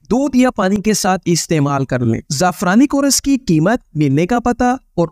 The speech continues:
ऑनलाइन ऑर्डर करने का तरीका। दोस्तों, ज़ाफ़रानी कोरस की मौजूदा कीमत दो हज़ार रुपए है और डिलीवरी बिल्कुल फ्री है।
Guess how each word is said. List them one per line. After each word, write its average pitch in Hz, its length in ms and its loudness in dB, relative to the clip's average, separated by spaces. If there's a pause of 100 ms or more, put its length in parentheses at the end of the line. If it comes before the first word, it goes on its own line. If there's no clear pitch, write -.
(120)
ऑनलाइन 269 440 2
ऑर्डर 170 260 0
करने 156 340 0
का 165 200 0
तरीका। 127 480 -2 (100)
दोस्तों, 285 400 0
ज़ाफ़रानी 175 520 0
कोरस 240 300 0
की 247 240 4
मौजूदा 147 500 2
कीमत 214 400 2
दो 139 240 -2
हज़ार 131 340 0
रुपए 214 260 0
है 220 240 0 (400)
और 165 100 0
डिलीवरी 233 420 2
बिल्कुल 254 380 0
फ्री 175 280 2
है। 135 180 -2